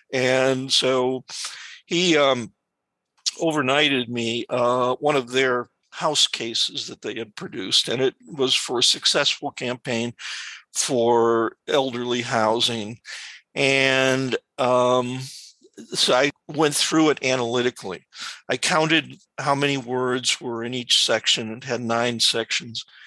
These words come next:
And, uh, what each section does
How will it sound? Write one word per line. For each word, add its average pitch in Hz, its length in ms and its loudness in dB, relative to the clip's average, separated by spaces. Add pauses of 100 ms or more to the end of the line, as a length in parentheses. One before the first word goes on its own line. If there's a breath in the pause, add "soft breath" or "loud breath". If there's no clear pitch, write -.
(480 loud breath)
And, 131 720 2 (120)
uh, 127 80 -2
what 156 440 0
each 165 240 0
section 143 500 0
does 117 720 0